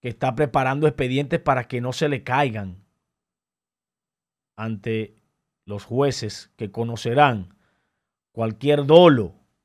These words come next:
que haya existido en la gestión de gobierno del Partido de la Liberación Dominicana a lo largo de estos últimos dieciséis años. Pero ese grupo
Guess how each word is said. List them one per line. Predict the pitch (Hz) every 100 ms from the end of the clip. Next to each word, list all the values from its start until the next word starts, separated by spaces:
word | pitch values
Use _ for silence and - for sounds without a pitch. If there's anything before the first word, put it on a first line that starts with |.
| _ _ _ _ _ _
que | 113
haya | 123 139
existido | - 117 - 139 131 107 101 _ _ _
en | 113
la | 113
gestión | 107 98 123 123
de | 123
gobierno | 113 113 117 113 110
del | 101
Partido | 101 95 117 117
de | 120
la | 113
Liberación | 107 104 98 - 107
Dominicana | 107 110 110 113 107 92 95 _ _ _ _
a | 104
lo | 101
largo | 98 110 113 113
de | 98 104
estos | 101 113 101 -
últimos | 110 98 107 104 -
dieciséis | 107 101 95 - 101 95 -
años. | 82 82 - - _ _ _ _ _ _ _ _ _ _ _ _ _ _ _ _ _ _ _ _ _ _ _ _ _ -
Pero | 170 214
ese | 226 226
grupo | 180 220 185 - 120 95